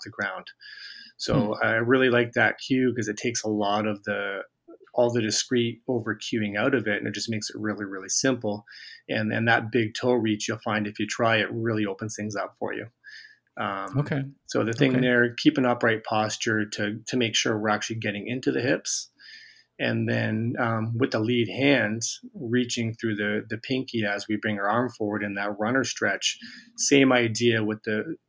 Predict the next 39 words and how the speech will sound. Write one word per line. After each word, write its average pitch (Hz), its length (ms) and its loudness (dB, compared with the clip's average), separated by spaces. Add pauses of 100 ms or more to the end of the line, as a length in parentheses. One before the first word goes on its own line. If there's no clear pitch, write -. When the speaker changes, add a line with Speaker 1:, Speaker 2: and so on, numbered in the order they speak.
Speaker 1:
the 101 260 -4
big 104 240 -4
toe 123 160 0
reaching 107 440 -2
backwards 107 840 2
is, 98 580 -4 (300)
and 107 100 -2
I 101 60 0
hate 143 200 4
using 120 360 2
the 107 80 -2
word 98 200 -4
hack 98 300 2 (140)
'cause 104 100 -6
it's 107 140 -8
not 104 160 0
really 110 240 -4
what 101 180 -6
it 104 140 -2
is, 113 420 2
but 120 200 6
it 123 120 6
is 120 160 6
kind 107 220 0
of 104 80 -2
a 107 60 0
bit 107 140 -4
of 107 120 -2
a 104 60 -6
mobility, 104 460 -6
mobility 107 440 0
hack, 101 280 -2
for 107 140 -4
a 104 40 -6
better 98 220 -4
word. 95 280 -6 (560)
And, 98 400 -8
um, 95 460 -4
it 110 180 -2